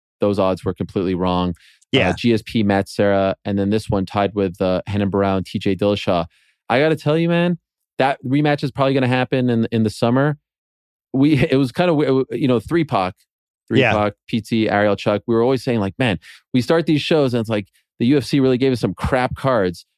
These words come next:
Speaker 1: Uh, the stretch that's coming up, Adesanya Whitaker two, February twelfth, incredible rematch. Izzy, to me, is one of the biggest stars in the sport.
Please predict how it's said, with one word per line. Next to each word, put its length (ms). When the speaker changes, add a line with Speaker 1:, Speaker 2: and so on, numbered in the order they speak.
Speaker 1:
Uh, 440
the 120
stretch 520
that's 200
coming 340
up, 260
Adesanya 520
Whitaker 360
two, 400
February 420
twelfth, 460
incredible 520
rematch. 540
Izzy, 380
to 120
me, 120
is 80
one 120
of 60
the 80
biggest 240
stars 300
in 60
the 60
sport. 460